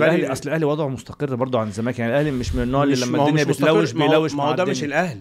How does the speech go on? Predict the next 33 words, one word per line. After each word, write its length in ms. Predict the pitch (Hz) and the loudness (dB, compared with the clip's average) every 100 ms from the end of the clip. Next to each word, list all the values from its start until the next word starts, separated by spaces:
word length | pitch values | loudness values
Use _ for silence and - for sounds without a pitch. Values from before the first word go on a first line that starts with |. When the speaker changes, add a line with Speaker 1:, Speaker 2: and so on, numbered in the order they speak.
| - | -6
Speaker 1:
آه. 320 | 123 117 110 | -4 -4 -8
Speaker 2:
ده 200 | 139 123 | -8 -6
كان 300 | 120 165 180 | -2 -2 -2
حالة 600 | 127 151 180 208 208 196 - _ 123 | -4 -2 0 0 -2 -4 -10 _ -2
على 120 | 120 | 0
مصر 160 | 131 143 | 2 2
Speaker 1:
عامة. 160 | 143 | 2
Speaker 2:
كلها. 360 | 131 160 127 120 _ _ - | -2 -2 -4 -10 _ _ -10
Speaker 1:
مم. 280 | 117 107 104 | -6 -6 -8
Speaker 2:
الثورة 340 | - 143 151 139 | -2 0 2 2
قامت 340 | 156 185 - | 0 -2 -2
Speaker 1:
يعني 120 | 131 | 0
Speaker 2:
تلاتين 120 | 139 147 | 2 2
Speaker 1:
حتى 40 | 147 | 4
في 60 | 170 | 2
Speaker 2:
يونيو. 80 | |
Speaker 1:
الأهلي 240 | 147 165 160 | 4 2 0
ما 80 | 139 | -2
كان 120 | 135 | -4
الماديات، 580 | 131 123 135 143 151 - | -4 -4 0 0 -2 -4
آه، 460 | 131 123 120 120 120 | 0 2 2 0 0
مثلا 420 | 135 - 139 127 | -2 -2 -2 -2
فيها 180 | 139 139 | 0 2
Speaker 2:
لا، 120 | - | 4
كويسة. 720 | 131 196 170 240 - 143 110 - 151 | 4 4 4 2 0 -4 -6 -12 -10
بس 280 | 139 - 165 | -10 -4 -4
أنا 200 | 220 202 | -2 -2
بالنسبة 460 | 170 196 156 175 | -2 -4 -2 0
لي 120 | 220 | 0
كان 280 | 185 156 147 | -2 -2 -2
option 360 | 156 196 180 156 | -2 -2 -2 0
لو 220 | 147 160 | 2 2
أنا 380 | 202 170 151 | 2 0 -2